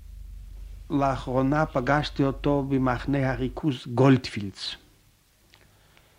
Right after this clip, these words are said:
זה היה מחנה גדול, ששם הובאו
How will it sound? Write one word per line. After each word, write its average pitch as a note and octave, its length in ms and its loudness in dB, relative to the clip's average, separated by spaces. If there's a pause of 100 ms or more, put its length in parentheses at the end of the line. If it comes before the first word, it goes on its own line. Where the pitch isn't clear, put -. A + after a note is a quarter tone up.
(600)
זה D#3 100 4
היה D#3+ 200 8
מחנה D3+ 360 2
גדול, C3 640 6 (800)
ששם E3 420 4
הובאו C3+ 640 4